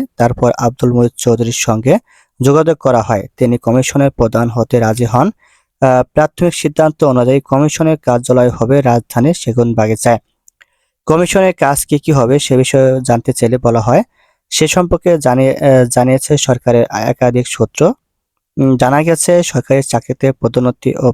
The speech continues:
পদ বঞ্চিতরা কমিশনের কাছে তাদের দাবিগুলো তুলে ধরতে পারবেন, সুযোগ সুবিধা বঞ্চিতরা তাদের সমস্যা তুলে ধরতে পারবেন। সরকারি চাকরিতে প্রবেশের বয়স বৃদ্ধি দাবিটি কমিশন পর্যালোচনা করবে। সরকারি প-, আহ, প্রকল্পে কর্মরত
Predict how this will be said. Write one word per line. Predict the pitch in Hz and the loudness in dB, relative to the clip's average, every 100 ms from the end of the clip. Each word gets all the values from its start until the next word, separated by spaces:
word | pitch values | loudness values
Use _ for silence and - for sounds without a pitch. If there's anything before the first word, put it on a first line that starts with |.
| - | 0
পদ | 120 120 - | 0 0 -2
বঞ্চিতরা | 120 - - - 123 185 - - - _ | -2 -2 -4 0 0 0 -6 -20 -20 _
কমিশনের | - 143 160 - 170 165 | -2 0 0 0 0 0
কাছে | - 123 - | 0 -2 -2
তাদের | 131 120 120 120 | -2 -2 0 0
দাবিগুলো | 117 117 135 147 147 | 0 0 0 2 0
তুলে | 143 127 120 | 0 0 0
ধরতে | 120 123 - 120 | 0 -4 -2 -4
পারবেন, | - 113 120 170 | -2 -2 0 -2
সুযোগ | - 113 123 | -2 -2 -2
সুবিধা | - 120 123 117 | -2 -4 0 0
বঞ্চিতরা | 123 113 120 131 143 - | 0 -4 -4 -2 -2 -2
তাদের | 113 113 | -6 -6
সমস্যা | - 120 117 - | -6 -4 -4 -4
তুলে | 113 113 | -2 -2
ধরতে | 110 113 - | -2 -2 -2
পারবেন। | - 110 113 170 - - - _ - | -2 0 2 0 -2 -14 -20 _ -12
সরকারি | - 135 160 165 | -2 0 2 0
চাকরিতে | - 135 - 147 151 147 | 0 -4 -4 -4 0 0
প্রবেশের | - 117 120 - 123 | 0 0 0 0 -2
বয়স | 120 117 - | 2 0 0
বৃদ্ধি | - 113 - 123 165 - _ _ _ _ | -4 -4 -2 -2 -2 -6 _ _ _ _
দাবিটি | 139 123 135 151 165 | -2 0 0 0 0
কমিশন | 156 135 135 - 135 131 _ | 0 0 -2 0 -2 -2 _
পর্যালোচনা | 123 117 127 - 120 | -2 0 0 0 -2
করবে। | 117 117 113 139 | 0 0 2 0
সরকারি | 165 135 120 120 117 | 0 -4 -2 -2 -2
প-, | - | -4
আহ, | - 127 117 - | 0 0 0 -2
প্রকল্পে | - 139 156 151 156 | -4 -2 -2 0 -2
কর্মরত | 147 127 123 120 | -2 0 0 0